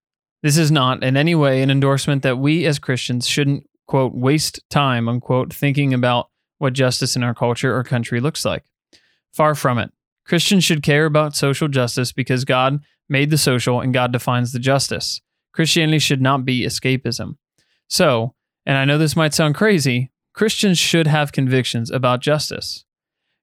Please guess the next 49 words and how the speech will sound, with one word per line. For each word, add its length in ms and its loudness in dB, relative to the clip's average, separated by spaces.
God 220 0
doesn't 240 4
only 240 4
care 300 4
about 240 2
us 160 0
acting 520 -2
just 320 0
personally, 600 -2
he 260 2
establishes 640 0
governments 500 0
and 100 -2
tells 280 -2
them 140 2
how 200 0
they 140 0
ought 220 -2
to 100 -10
conduct 340 -2
themselves, 680 -2
like 100 -8
a 40 -4
Proverbs 460 0
eleven 360 0
one, 340 2
a 100 -4
Romans 340 0
thirteen 420 -2
one 140 -2
to 60 -6
seven, 520 0
et 100 -18
cetera. 380 -2
There 160 4
are 60 4
numerous 400 2
places 340 0
to 100 2
look 200 2
in 80 2
Scripture 360 -2
for 160 -2
truths 440 0
that 100 0
give 180 0
us 160 0
more 160 0
details, 600 -2